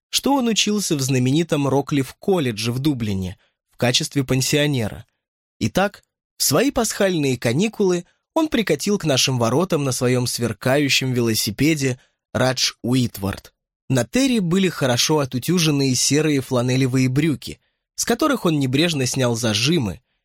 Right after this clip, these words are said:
синяя фланелевая форменная куртка Роклифа и соломенная шляпа с эмблемой колледжа, надетая на бекрень. Просто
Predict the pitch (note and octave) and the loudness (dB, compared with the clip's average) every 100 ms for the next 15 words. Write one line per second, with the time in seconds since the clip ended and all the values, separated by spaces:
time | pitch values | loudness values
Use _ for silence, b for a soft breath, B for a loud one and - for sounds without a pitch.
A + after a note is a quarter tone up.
0 | _ _ - - C#4+ G#3+ D#3+ C#3+ C3+ C3 | _ _ -2 0 2 2 0 0 0 0
1 | B2 A#2 A2 C3 A#2 A2 A2 G2+ - B2+ | 2 0 0 0 0 0 0 0 -2 -2
2 | A2 - G#2 G2+ C3 - F3 D#3+ D3+ D3 | -2 -2 -2 0 0 0 -4 -2 -4 -4
3 | b b _ D4+ C#4+ G3+ D#3+ F3+ F3 D3+ | b b _ -2 0 2 2 0 0 2
4 | C3 - B2 D#3 D3 B2 B2 A#2+ B2+ B2+ | 2 2 2 0 0 -2 -2 0 0 2
5 | B2 - - C#3 A2+ F#2+ G2+ F#2 - _ | -2 -2 0 0 0 -4 -4 -6 -10 _
6 | - G#2+ G2 A2+ B2 A#2 A#2 A2 A#2+ A2 | -4 -2 0 0 2 0 0 -2 -2 -2
7 | F2+ F#2 - _ _ _ C#3 D3+ - E3 | -2 -6 -20 _ _ _ -2 0 0 -2